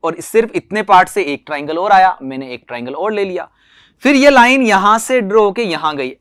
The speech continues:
अब मैंने देखा इस लाइन से कितने और ट्रायंगल आ गए, तो मैं देख सकता हूँ वन, टू और ये पूरा भी बन गया यानी थ्री, यानी तीन ट्रायंगल और आ गए हैं।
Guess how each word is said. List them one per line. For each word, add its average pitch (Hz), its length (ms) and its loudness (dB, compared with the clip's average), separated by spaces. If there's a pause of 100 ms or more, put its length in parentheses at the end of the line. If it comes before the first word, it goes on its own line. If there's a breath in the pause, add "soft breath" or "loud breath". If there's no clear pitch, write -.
अब 170 100 2
मैंने 202 200 -6
देखा 185 380 -2
इस 220 260 -10
लाइन 160 340 -2
से 233 160 -8
कितने 156 320 -10
और 151 160 -4
ट्रायंगल 143 360 -6
आ 139 60 2
गए, 147 180 -8 (300 soft breath)
तो 156 60 -8
मैं 170 140 -6
देख 190 120 -4
सकता 202 260 -6
हूँ 170 220 -4
वन, 185 320 0 (640)
टू 262 200 -2 (120)
और 214 160 0
ये 160 280 -2
पूरा 156 340 -2
भी 202 120 -2
बन 190 200 -2
गया 202 100 0
यानी 175 220 -6
थ्री, - 280 -6
यानी 151 240 -6
तीन 123 340 -10
ट्रायंगल 131 440 -10
और 226 180 -2
आ 214 100 4
गए 202 100 -8
हैं। 185 160 -16